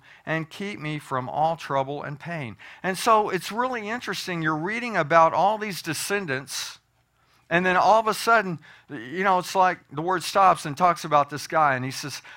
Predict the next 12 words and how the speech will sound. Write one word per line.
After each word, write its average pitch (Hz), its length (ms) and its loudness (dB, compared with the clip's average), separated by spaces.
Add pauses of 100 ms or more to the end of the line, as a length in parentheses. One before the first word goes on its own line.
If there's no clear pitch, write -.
"Oh, 208 140 6
that 185 240 -4
you 208 60 -8
would 175 180 -4
bless 170 320 -2
me, 110 180 -10 (400)
that 160 240 0
you 226 60 -4
would 214 160 0
expand 208 520 -2
my 185 140 2
territory 151 560 -6